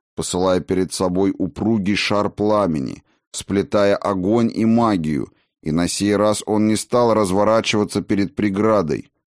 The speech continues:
ударив в нее прямо закованной в чешуйчатую броню грудью. Оглушительный грохот. Сверху хлынул поток рыжего пламени. Клара успела прикрыть их с Чаргасом лишь в последний момент.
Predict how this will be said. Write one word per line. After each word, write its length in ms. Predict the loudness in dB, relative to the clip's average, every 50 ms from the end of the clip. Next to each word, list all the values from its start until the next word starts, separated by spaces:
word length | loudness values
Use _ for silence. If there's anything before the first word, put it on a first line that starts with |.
| _ -10
ударив 520 | -8 -4 0 0 2 2 0 -2 -2 -4
в 40 | -2
нее 320 | 0 0 2 2 2 0
прямо 460 | 0 -2 -2 0 2 2 2 2 0
закованной 640 | 2 0 -2 -2 -2 -2 0 2 2 2 2 2 2 0
в 80 | -2
чешуйчатую 800 | -2 -4 -4 -4 -2 0 0 0 0 -2 -6 -4 -2 -2 0 0
броню 380 | 0 0 0 0 0 0 0
грудью. 580 | 0 0 0 0 0 -2 -4 -6 -8 -10 -10 -14 _ _ _ _ _ _ _ _ _ _ _ _ -2
Оглушительный 960 | 0 0 2 2 2 2 2 2 0 0 0 0 0 0 0 2 2 2 2
грохот. 720 | 0 0 0 2 2 2 0 0 -4 -12 -14 _ _ -20 _ _ _ _ _ _ _ _
Сверху 640 | -12 -10 -8 -6 -4 0 0 2 2 0 0 -2 -2 -2
хлынул 540 | -2 0 0 2 2 4 2 2 2 0
поток 500 | 0 0 -2 -2 0 0 -2 -2 0 0
рыжего 380 | 0 0 0 2 0 0 0 0
пламени. 640 | -2 0 0 0 0 0 0 -2 -4 -6 -8 -12 -18 _ _ _ _
Клара 380 | -4 -2 0 2 2 2 2
успела 540 | 2 0 0 -2 -6 -4 -2 0 2 2 0
прикрыть 520 | -2 -2 -4 -4 -2 0 0 0 0 -2 -4
их 120 | -6 -6
с 80 | -6 -6
Чаргасом 680 | -2 0 0 0 0 0 -2 -2 -2 -2 0 0 0
лишь 220 | 0 0 -2 -4
в 40 | -4
последний 540 | -4 -6 -6 -4 -2 -2 -2 -2 0 0 0
момент. 540 | 0 0 0 0 -2 -2 -4 -8 -14 -20